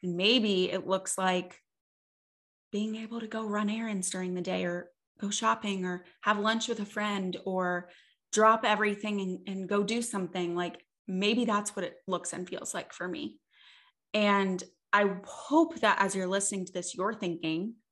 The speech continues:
and reflecting upon your own life. Does this job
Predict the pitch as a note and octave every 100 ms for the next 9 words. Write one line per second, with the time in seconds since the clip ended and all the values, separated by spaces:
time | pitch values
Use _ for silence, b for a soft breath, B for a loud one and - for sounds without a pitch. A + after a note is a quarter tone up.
0 | - F3+ F3+ F3+ F3 - F#3 F3+ G3 F#3+
1 | G3 D4+ - - - _ _ _ _ _
2 | _ - G3+ F#3+ G#3 A#3 - - F#3+ G#3+
3 | F#3+ F3